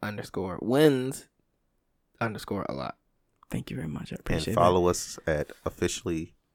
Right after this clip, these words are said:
Speaker 3: Ugly A F
Speaker 1: Go.
Speaker 3: on Instagram, Twitter,
Speaker 1: Website,
Speaker 3: Facebook,
Speaker 1: U R L.
Speaker 3: everything.
Speaker 1: And, and go on the iTunes, give us a review.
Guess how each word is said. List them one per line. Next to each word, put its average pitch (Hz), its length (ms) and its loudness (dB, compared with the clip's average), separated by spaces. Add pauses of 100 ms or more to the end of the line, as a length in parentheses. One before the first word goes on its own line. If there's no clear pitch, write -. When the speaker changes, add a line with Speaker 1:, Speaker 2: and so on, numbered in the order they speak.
(120)
Speaker 3:
Ugly 90 460 2
A 76 100 4
F - 160 -4 (100)
Speaker 1:
Go. 156 140 10
Speaker 3:
on 76 140 0 (580)
Instagram, 113 720 6 (1160)
Twitter, 104 440 8 (400)
Speaker 1:
Website, 175 440 12
Speaker 3:
Facebook, 104 340 8
Speaker 1:
U 160 140 12
R 165 180 12
L. 160 400 12 (360)
Speaker 3:
everything. 87 560 2 (180)
Speaker 1:
And, 170 400 10
and 160 260 12
go 160 140 12
on 165 80 12
the 156 80 10
iTunes, 160 680 10
give 151 180 6
us 156 120 8
a 151 80 8
review. 151 840 12